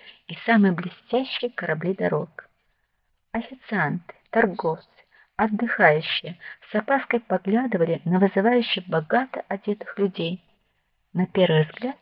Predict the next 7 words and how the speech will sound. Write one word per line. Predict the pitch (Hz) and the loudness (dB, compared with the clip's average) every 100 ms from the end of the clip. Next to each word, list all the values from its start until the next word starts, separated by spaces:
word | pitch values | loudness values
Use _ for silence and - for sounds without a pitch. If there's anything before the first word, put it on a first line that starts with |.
| _ | _
напоминавших | 165 170 165 160 208 - 220 - | -8 -4 -2 0 0 0 -4 -8
циркачей. | - - 175 - - 165 202 _ _ _ _ _ _ _ _ _ _ _ _ _ _ _ _ _ _ _ _ _ _ _ _ _ _ | -16 -12 -12 -12 -12 -12 -14 _ _ _ _ _ _ _ _ _ _ _ _ _ _ _ _ _ _ _ _ _ _ _ _ _ _
На | 196 233 233 | 2 2 2
съезде | 269 302 320 - - - | -6 -12 -14 -10 -6 0
основатели | 208 - 254 294 - 226 | 0 0 0 0 2 8
новой | 214 262 220 220 | 10 10 8 4
системы | - - - 285 175 175 | 0 -8 -2 2 2 0